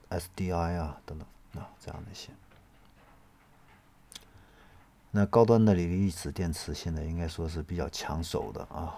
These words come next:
现在这个，呃，宝马的话呢，二零二二年的时候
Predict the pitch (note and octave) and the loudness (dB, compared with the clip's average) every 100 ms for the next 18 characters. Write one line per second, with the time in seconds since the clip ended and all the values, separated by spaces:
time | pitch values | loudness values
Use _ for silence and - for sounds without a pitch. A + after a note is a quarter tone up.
0 | - - E2 E2 D#2+ E2 D#2+ E2 E2+ E2+ | -12 -10 -8 -6 -8 -8 -8 -8 -8 -8
1 | E2+ - - - - - - - - - | -12 -18 -20 -20 -20 -20 -20 -20 -20 -20
2 | - - - - - - - - - F2 | -20 -20 -20 -20 -20 -20 -20 -14 -4 -2
3 | E2+ G#2 A#2+ F#2 - F#2 F2 - G2+ E2+ | 2 6 8 8 4 0 0 2 4 4
4 | F2+ F#2 A2 A2 F#2 C2+ - - - - | 2 0 4 6 6 2 -2 -8 -4 4
5 | A#2 F2+ D#2 - - E2+ - E2+ D2 | 4 4 -2 -8 -10 -12 -8 -8 -8